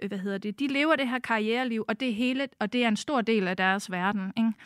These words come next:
Øh, den virkelighed, de lever i, og de mænd, som, som de har mødt, som har haft svært ved at, øh, få lov til at gå på barsel for deres chefer, eller måske,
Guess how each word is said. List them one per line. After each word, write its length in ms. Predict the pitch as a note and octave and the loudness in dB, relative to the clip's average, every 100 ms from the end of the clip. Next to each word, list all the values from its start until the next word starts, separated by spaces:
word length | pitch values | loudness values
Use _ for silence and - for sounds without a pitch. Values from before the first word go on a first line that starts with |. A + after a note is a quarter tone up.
| - - - - | -20 -20 -20 -2
Øh, 220 | G#3+ G3+ | 2 2
den 240 | A3 A#3 A3+ | 2 4 4
virkelighed, 520 | C#4+ C4+ A3 G3 G#3+ | 2 0 0 2 2
de 100 | A#3 | 0
lever 360 | A3 A3 B3 B3+ | 0 0 0 0
i, 220 | A#3+ A#3+ - - - | 0 -2 -4 -16 0
og 200 | G#3+ G#3 | 0 4
de 100 | C4+ | 4
mænd, 340 | C4 C#4+ B3 - | 4 4 0 -4
som, 480 | - A3 G#3 G3+ - | -4 0 0 -2 -2
som 160 | A3 | 0
de 160 | A3 C4+ | 2 2
har 120 | A#3 | 2
mødt, 380 | A3 B3+ - - - - - | 2 2 -2 -16 -20 -20 -10
som 220 | - G#3+ | -2 0
har 140 | G3+ G3 | 0 0
haft 180 | F#3+ | -2
svært 320 | - A#3+ A#3+ A3+ | -4 0 0 0
ved 260 | A3+ A#3+ - | -2 -2 -2
at, 260 | G3+ - F#3+ | -4 -4 -4
øh, 200 | F#3 F3+ | -4 -4
få 80 | G3+ | -2
lov 160 | G#3+ | -2
til 100 | A#3 | -2
at 40 | G#3 | -4
gå 120 | G3+ | -4
på 220 | - F#3+ | -4 -6
barsel 420 | - G3 A3+ G#3+ | 0 0 0 -2
for 100 | G3+ | -6
deres 200 | F#3+ F#3+ | -4 -4
chefer, 360 | - A#3 G#3+ G3 | 0 -2 0 -2
eller 160 | F3 | -2
måske, 420 | F#3 - A3+ G3+ | -4 -2 -2 -2